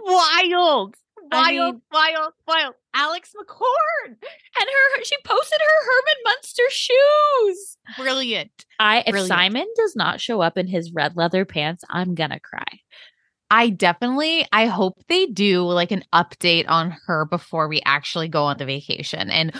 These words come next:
Speaker 1: I wanna see her down under. I wanna see her being a therapist. She's gonna therapize everyone on this
Speaker 2: Okay,
Speaker 1: trip.
Speaker 2: so the cast is Alex McCord. We've got Caroline Manzo.
Speaker 1: Excited
Speaker 2: Uh,
Speaker 1: about that.
Speaker 2: we've got Camille.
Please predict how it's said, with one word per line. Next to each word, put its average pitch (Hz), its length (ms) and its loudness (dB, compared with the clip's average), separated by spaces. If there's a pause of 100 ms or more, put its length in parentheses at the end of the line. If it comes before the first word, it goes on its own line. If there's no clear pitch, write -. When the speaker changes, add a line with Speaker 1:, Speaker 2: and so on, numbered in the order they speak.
(160)
Speaker 1:
I 170 80 4
wanna 175 180 2
see 185 220 -4
her 170 80 -2
down 185 320 0
under. 233 360 2
I 160 120 0
wanna 156 180 -6
see 156 200 -8
her 160 100 -2
being 185 300 0
a 285 80 2
therapist. 202 500 0
She's 196 180 -8
gonna 254 320 0
therapize 190 600 -2 (260)
everyone 170 920 -4
on 147 200 -6
this - 240 -6
Speaker 2:
Okay, 233 160 0
Speaker 1:
trip. 254 80 -2
Speaker 2:
so 233 120 -2
the 214 120 0
cast 269 500 -2
is 170 300 -2
Alex 180 420 2
McCord. 202 460 -4 (380)
We've 190 120 -8
got 202 240 0
Caroline 226 580 0
Manzo. 160 640 -4 (420)
Speaker 1:
Excited 185 400 2
Speaker 2:
Uh, - 20 0
Speaker 1:
about 208 260 0
that. 160 320 0 (100)
Speaker 2:
we've 208 180 0
got 190 300 0
Camille. 208 880 -4